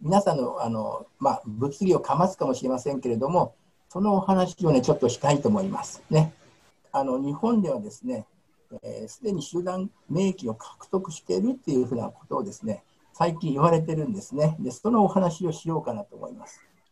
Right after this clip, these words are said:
まあ、次のスライドお願いします。ね。で、まずですね、皆さんはあの、このYouTubeチャンネルの松田政策研究所のところでですね、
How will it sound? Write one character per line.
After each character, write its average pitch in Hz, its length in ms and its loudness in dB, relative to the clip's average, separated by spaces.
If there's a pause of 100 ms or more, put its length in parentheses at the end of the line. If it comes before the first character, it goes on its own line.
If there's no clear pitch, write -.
(160)
ま 151 160 2
あ、 - 40 0
次 196 260 2
の 190 160 6 (140)
ス - 180 -4
ラ 147 100 6
イ 127 60 4
ド 131 80 4
お 127 40 6
願 120 260 2
い - 20 -10
し - 160 -12
ま 120 200 -6
す。 - 260 -18 (120)
ね。 151 200 -4 (460)
で、 151 60 -6
ま 180 160 6
ず 196 100 0
で 127 100 -2
す - 120 -10
ね、 117 200 -4 (260)
皆 208 180 2
さ 190 120 4
ん 151 40 6
は 131 80 6
あ 113 60 2
の、 107 140 0
こ 147 140 -2
の 120 80 2
YouTube 196 680 0
チ 180 120 2
ャ 180 40 4
ン 165 100 0
ネ 151 80 2
ル 131 80 -2
の 117 100 0
松 123 240 -2
田 180 60 2
政 165 320 -4
策 160 240 -6
研 160 300 -4
究 151 160 -6
所 147 100 -4
の 120 280 0
と 123 100 -6
こ 151 140 -2
ろ 139 100 0
で 113 100 -6
で 104 180 -12
す - 140 -16
ね、 110 180 -8